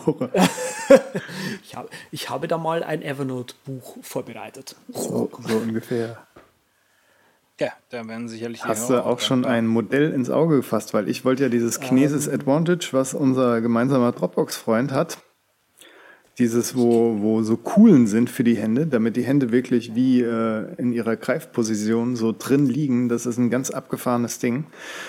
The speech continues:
Speaker 2: Witzig,
Speaker 1: War auch
Speaker 2: witzig,
Speaker 1: schon
Speaker 2: dass du das Kinesis ansprichst, weil das steht
Speaker 1: Genau.
Speaker 2: bei mir auch drauf. Aber das Freestyle zwei habe ich hier gerade noch stehen.
Speaker 1: Mhm.
Speaker 2: Das ist auch ein Kinesis halt.
Speaker 1: Ja. Also auf deinem Browser hast du es stehen, nicht vor dir,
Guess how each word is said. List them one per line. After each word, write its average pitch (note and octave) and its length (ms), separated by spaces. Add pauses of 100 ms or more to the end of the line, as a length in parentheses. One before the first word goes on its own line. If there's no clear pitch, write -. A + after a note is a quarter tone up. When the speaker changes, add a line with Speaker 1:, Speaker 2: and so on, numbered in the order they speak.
Speaker 2:
Witzig, D#3+ 260
Speaker 1:
War D#3 220
auch D#3 60
Speaker 2:
witzig, E3+ 160
Speaker 1:
schon D3+ 100
Speaker 2:
dass E3+ 160
du D#3+ 340 (480)
das - 300
Kinesis E3 500
ansprichst, - 560
weil D3+ 80
das C#3+ 120
steht B2+ 120
Speaker 1:
Genau. A#2+ 120
Speaker 2:
bei C#3 60
mir C3+ 260
auch B2 220
drauf. E3 440 (480)
Aber D3+ 200
das D3+ 280
Freestyle E3 760
zwei D3+ 420
habe D3 200
ich C3 100
hier C#3 140
gerade B2 320
noch A#2+ 240
stehen. B2 680 (360)
Speaker 1:
Mhm. A2 200
Speaker 2:
Das B2+ 140
ist D#3 140
auch C#3 200
ein D3+ 80
Kinesis A#2+ 520
halt. A#2+ 280 (380)
Speaker 1:
Ja. - 160 (800)
Also A#2+ 200
auf A#2+ 160
deinem A2 200
Browser A2 340
hast G2+ 200
du G#2+ 40
es - 60
stehen, G2 260
nicht G#2 140
vor G2+ 200
dir, F#2+ 240